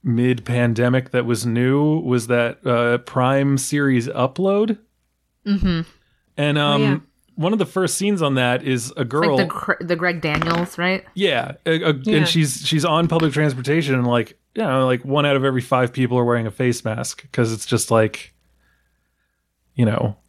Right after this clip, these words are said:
Speaker 2: That's
Speaker 1: we
Speaker 2: the
Speaker 1: see
Speaker 2: future.
Speaker 1: Yeah, we, that's just how it's gonna be. You know, people are probably gonna be, you know, it, it's that, it's that kind of thing that they always do in future stuff where it's like, "What's something we see in newsreel footage from Asian countries, and let's just have that happen in New York."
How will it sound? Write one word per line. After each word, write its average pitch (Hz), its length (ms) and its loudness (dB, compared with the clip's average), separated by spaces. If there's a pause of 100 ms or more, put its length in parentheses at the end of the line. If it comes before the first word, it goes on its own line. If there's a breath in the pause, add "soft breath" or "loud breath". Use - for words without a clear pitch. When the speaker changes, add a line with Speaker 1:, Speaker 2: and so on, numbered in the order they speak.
(140)
Speaker 2:
That's 175 240 0
Speaker 1:
we 156 60 0
Speaker 2:
the - 20 -
Speaker 1:
see - 40 0
Speaker 2:
future. 196 480 0
Speaker 1:
Yeah, 123 240 2
we, 127 160 0
that's 135 240 -2
just 135 180 0
how 135 220 2
it's 135 120 0
gonna 135 200 0
be. 123 280 2
You 113 80 2
know, 120 200 0
people 120 300 -2
are 117 80 0
probably 120 280 0
gonna 120 160 0
be, 120 440 2
you 131 140 -4
know, 117 240 2
it, 143 240 -2
it's 156 240 -2
that, 156 280 0
it's 147 140 0
that 151 180 0
kind 147 260 2
of 131 120 0
thing 139 180 2
that 127 140 0
they 135 100 2
always 127 240 2
do 139 100 0
in 131 120 2
future 135 300 0
stuff 135 340 -2
where 127 100 2
it's 123 100 -4
like, 131 180 0
"What's 180 180 0
something 190 340 0
we 156 140 2
see 143 500 0 (360 soft breath)
in 139 200 2
newsreel 135 420 2
footage 127 380 0
from 123 160 0
Asian 123 340 2
countries, 110 460 -2
and 123 180 -2
let's 123 160 0
just 123 220 0
have 113 160 0
that 117 100 0
happen 113 320 -2
in 110 80 -4
New 110 80 -4
York." - 360 -6